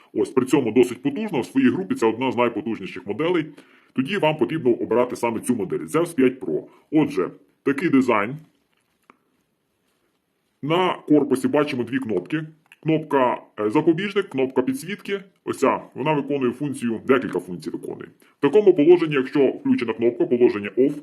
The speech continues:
не буде працювати кнопка електрошокера. Якщо ми цю кнопку ставимо в середнє положення,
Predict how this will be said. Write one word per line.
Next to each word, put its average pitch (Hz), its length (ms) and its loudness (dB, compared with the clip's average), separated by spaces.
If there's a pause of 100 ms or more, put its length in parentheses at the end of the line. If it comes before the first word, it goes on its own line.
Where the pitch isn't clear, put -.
(240)
не 165 120 4
буде 180 180 6
працювати 135 480 0
кнопка 113 280 -2
електрошокера. - 560 -4 (320)
Якщо 214 300 0
ми 202 120 2
цю 185 140 -4
кнопку 165 340 0
ставимо 160 320 -4
в 110 80 -8
середнє 123 360 0
положення, 87 560 -6